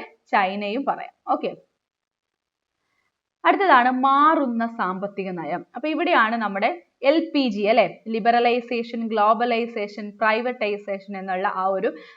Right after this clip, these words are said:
ആ, പുതിയ സാമ്പത്തിക, ആ, നയങ്ങളൊക്കെ വരുന്നത്. അപ്പൊ അതിനെപ്പറ്റി ഇനി നോക്കാം, പരീക്ഷയ്ക്കൊക്കെ ചോദിച്ചിട്ടുള്ളതാണേ. നോക്കിക്കേ, ശക്തമായ പൊതുമേഖലയും നിയന്ത്രണ വിധേയമായ വിദേശ വ്യാപാരവും നിലനിർത്തിയിരുന്ന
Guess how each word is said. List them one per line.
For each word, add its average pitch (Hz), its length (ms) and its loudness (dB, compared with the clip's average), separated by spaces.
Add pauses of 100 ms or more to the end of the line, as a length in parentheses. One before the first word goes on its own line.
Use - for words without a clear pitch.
(100)
ആ, 185 40 -2 (180)
പുതിയ 233 380 0 (140)
സാമ്പത്തിക, 208 580 -2
ആ, 277 480 -2
നയങ്ങളൊക്കെ 196 640 2 (200)
വരുന്നത്. 165 300 -6
അപ്പൊ 180 160 2
അതിനെപ്പറ്റി 233 380 -2
ഇനി 240 100 -2
നോക്കാം, 220 340 0
പരീക്ഷയ്ക്കൊക്കെ 214 540 -2
ചോദിച്ചിട്ടുള്ളതാണേ. 214 840 -4 (400)
നോക്കിക്കേ, 254 500 0 (280)
ശക്തമായ 311 640 4
പൊതുമേഖലയും 247 1080 -2
നിയന്ത്രണ 294 500 0
വിധേയമായ 262 760 0
വിദേശ 240 460 -4
വ്യാപാരവും 214 800 0
നിലനിർത്തിയിരുന്ന 233 920 -4